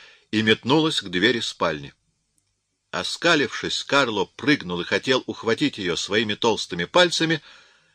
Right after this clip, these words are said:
Я мгновенно подставил ему ножку, и он растянулся на полу, успев, однако, вцепиться Джинни в блузку.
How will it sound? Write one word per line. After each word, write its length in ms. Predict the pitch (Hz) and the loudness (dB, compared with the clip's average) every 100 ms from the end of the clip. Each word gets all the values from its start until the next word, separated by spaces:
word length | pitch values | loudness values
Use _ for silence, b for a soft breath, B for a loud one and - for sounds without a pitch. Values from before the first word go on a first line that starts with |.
| b - | b -10
Я 280 | 80 160 139 | 4 4 6
мгновенно 560 | 98 123 147 127 101 | 4 6 6 6 2
подставил 580 | - 104 - 120 104 90 | 0 -2 -2 0 0 0
ему 240 | 85 92 | -2 -2
ножку, 520 | 107 160 180 - 170 - b b b _ | 0 0 0 0 -2 -2 b b b _
и 100 | 87 | 0
он 160 | 101 120 | 0 0
растянулся 680 | 110 - - 98 98 - 85 | -4 -4 -4 -4 -4 -4 -4
на 100 | 82 | 0
полу, 380 | 95 120 165 - | 0 2 0 0
успев, 440 | 113 - 127 147 | -6 -2 2 2
однако, 400 | 123 110 127 117 107 | 2 0 -2 -2 -8
вцепиться 600 | - 104 - 127 - 104 | -6 -8 -4 -6 -4 -6
Джинни 380 | 82 107 113 104 | -2 -2 -2 -6
в 100 | 76 | -4
блузку. 480 | 101 - - - | -2 -2 -6 -12